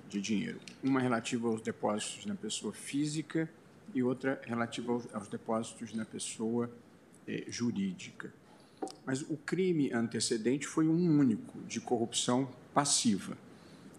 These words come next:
de modo que a minha reflexão, aos colegas que ainda vão pensar, é se não haveria uma única cadeia, eh, delitiva continuada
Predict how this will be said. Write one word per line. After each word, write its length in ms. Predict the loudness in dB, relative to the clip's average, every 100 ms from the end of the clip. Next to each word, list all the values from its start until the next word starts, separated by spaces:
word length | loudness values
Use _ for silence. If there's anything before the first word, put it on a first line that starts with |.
| -4
de 80 | 2
modo 300 | 4 4 2
que 260 | 2 4 4
a 80 |
minha 260 | 6 6 4
reflexão, 840 | 2 2 0 0 2 4 6 2 -2 -14 -10
aos 120 | 2
colegas 460 | 4 6 4 0
que 100 | 0
ainda 200 | 2 2
vão 240 | 0 -4 -6 -10 -16 -6
pensar, 640 | -4 0 2 2 2 -10 -18 -20 -20 -20 0
é 200 | 4 4
se 220 | 4 4
não 260 | 6 4 4
haveria 720 | 6 6 6 8 6 4 -2 -6 2
uma 140 | 6
única 460 | 10 10 10 8 6
cadeia, 760 | 8 8 10 10 8 6 0 -8 -16 -20 -20 -20 -20 -20 -20 -20 -6 2
eh, 300 | 4 4 4
delitiva 760 | 6 6 6 4 6 6 4
continuada 760 | 2 0 2 4 6 6 4